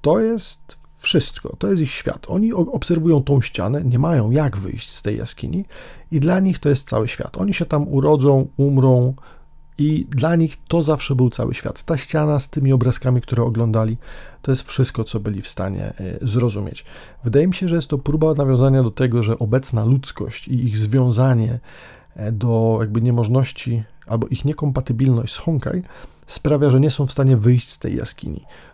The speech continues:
Dopóki nie będzie ludzkość kompatybilna z Honkai, cały czas będą tkwili w tej swojej jaskini, patrząc na cienie na ścianie, zamiast wyjść z tej jaskini i doświadczyć realnego świata. Jeżeli dalej, e,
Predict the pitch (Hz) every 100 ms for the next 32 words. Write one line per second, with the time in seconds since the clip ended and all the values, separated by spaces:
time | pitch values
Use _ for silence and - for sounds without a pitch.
0 | - 123 117 - - 147 135 120 139 170
1 | 160 131 117 - - 127 117 - 117 117
2 | - - 135 151 190 - 156 160 156 151
3 | 147 139 117 113 - - 131 113 - -
4 | - - - - 160 185 180 120 123 -
5 | 131 - 120 - 123 120 117 120 - 107
6 | - 127 110 101 107 107 110 101 117 165
7 | - - - 107 - - - 113 170 -
8 | - - - 135 160 - 110 - 135 135
9 | 139 127 104 139 - - - - - -
10 | - - - _ _ - 123 120 120 120
11 | - 120 127 160 175 165